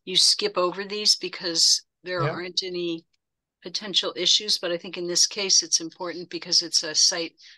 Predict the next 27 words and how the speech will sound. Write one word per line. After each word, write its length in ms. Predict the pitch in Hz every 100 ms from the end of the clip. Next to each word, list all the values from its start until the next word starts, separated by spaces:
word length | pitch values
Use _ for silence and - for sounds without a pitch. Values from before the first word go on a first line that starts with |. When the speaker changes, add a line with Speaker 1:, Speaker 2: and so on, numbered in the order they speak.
| _
Speaker 1:
right 140 | 190 156
in 60 |
the 60 | 170
middle 280 | 175 170 170
of 140 | -
town 520 | - 190 190 185 196
and 220 | - 165
there 260 | 165 160 - - _ - - -
isn't 300 | 196 214 190
a 80 |
lot 180 | 170 165
of 140 | 156 160
room 260 | 185 190
on 140 | 185 180
the 80 |
site, 480 | 170 - 180 180 170
and 380 | 151 151 147 151
the 160 | 151 151
building 340 | 156 185 185
commissioner 640 | 170 180 175 - 175 165
and 160 | 160 139
Bob 220 | 151 156
Parent 360 | - 180 170 165
and 120 | 156
I 100 | 156
have 180 | 170 -
thought 360 | - 160 156